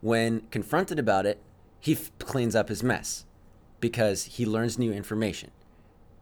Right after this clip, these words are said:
And suddenly he's hailed as the most romantic, most amazing man ever to live or be in a fictional <laughs> book. And I'm like, "No,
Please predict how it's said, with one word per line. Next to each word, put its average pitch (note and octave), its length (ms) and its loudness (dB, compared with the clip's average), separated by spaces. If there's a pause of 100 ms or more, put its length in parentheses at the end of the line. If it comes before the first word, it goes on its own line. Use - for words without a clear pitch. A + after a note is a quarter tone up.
(540)
And A#2 380 4
suddenly B2+ 600 4
he's C#3 260 0
hailed C3 380 6
as G#2+ 380 2
the C#3 100 0
most B2+ 300 4
romantic, A#2 580 2
most A2+ 280 2
amazing G#2 440 2
man F2+ 380 0 (160)
ever F2 260 2
to - 120 -4
live D#2+ 440 -2 (320)
or F#2+ 420 4
be G2 240 2
in F#2 400 0
a - 60 -6
fictional - 460 -2
<laughs> - 20 2
book. - 300 0
And G3+ 640 -2
I'm D3+ 120 4
like, C#3+ 180 6 (200)
"No, B3 360 4